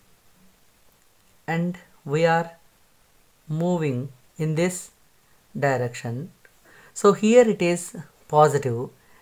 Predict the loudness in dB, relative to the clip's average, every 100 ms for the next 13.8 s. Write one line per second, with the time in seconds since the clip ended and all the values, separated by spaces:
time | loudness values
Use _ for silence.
0 | _ -2 2 2 2 2 2 -2 -14 _
1 | _ _ _ _ _ _ _ -4 -2 -2
2 | -6 -12 _ _ _ _ _ _ _ -20
3 | _ _ _ -20 -18 -8 0 4 4 2
4 | -2 -12 _ _ _ -4 2 4 4 0
5 | 0 0 2 -2 -2 -4 -4 -8 -12 -6
6 | -2 -2 -2 2 2 2 -4 -20 _ _
7 | _ -8 2 4 4 2 -12 _ _ _
8 | _ _ -4 -4 -2 0 0 0 -6 2
9 | 4 4 2 -2 -6 -12 _ -6 -4 -2
10 | -2 -4 -4 -4 -4 -4 -2 -2 0 -2
11 | 0 2 2 2 0 -8 -18 -20 -20 -4
12 | 0 4 4 4 0 -4 -2 0 2 2
13 | 0 0 -2 -2 -2 -2 -4